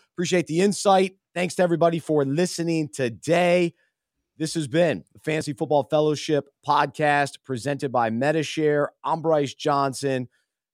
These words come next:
Thank you so much for, uh, your support. Thanks for being a member of Fantasy Football Fellowship.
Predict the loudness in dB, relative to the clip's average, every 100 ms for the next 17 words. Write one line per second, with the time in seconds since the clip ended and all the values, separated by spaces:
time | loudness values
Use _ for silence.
0 | _ -4 -4 -4 -2 0 2 2 0 -4
1 | 0 2 2 2 0 -2 -2 -2 -2 -4
2 | -4 -6 2 4 4 0 -6 -6 -4 -2
3 | 0 0 -2 -2 2 4 2 2 4 4
4 | 2 -2 -8 -4 -2 -2 -4 0 0 2
5 | 2 2 0 0 0